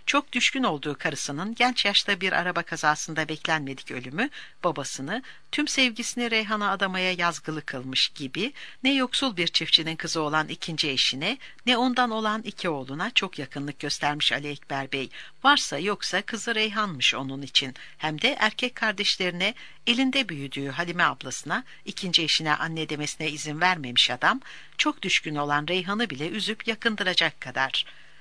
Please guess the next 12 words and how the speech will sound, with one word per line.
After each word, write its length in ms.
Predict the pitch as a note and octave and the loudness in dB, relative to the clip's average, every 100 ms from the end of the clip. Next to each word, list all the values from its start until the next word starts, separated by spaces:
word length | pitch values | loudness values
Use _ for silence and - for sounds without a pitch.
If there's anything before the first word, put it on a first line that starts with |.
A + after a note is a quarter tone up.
| - - - | -20 -12 -4
Bütün 320 | C4 F4 C4+ | 2 2 2
bunları 340 | F3 D3 D3 | -2 -2 0
Hacettepe'ye 720 | A#3+ A3+ A#3 C4 - D#3+ D3 C3+ | 2 2 2 0 -4 -6 -6 -6
giderlerken 800 | C#3 C#3 C3+ C3 C3 - G#3+ A3 | -2 0 0 -2 -2 0 0 2
yol 300 | G#3 A3 D3+ | 4 2 0
boyu 300 | C#3 F#3 D4 | -4 -4 -4
pek 260 | - C4 | -2 -2
konuşkan 440 | - B3+ - B3 A#3+ | -2 4 4 4 2
olmayan 460 | A#3 A3 G#3+ G#3+ | 0 0 0 0
Rüştü'den 500 | G#3 - G#3 G3 F3 | 0 -2 0 0 0
öğrenmişti 600 | C3+ C3 C3 C3 - - | 0 -2 -2 0 -2 -2
Muhsin. 460 | C#3 C3 - C#3 | -8 -8 -8 -8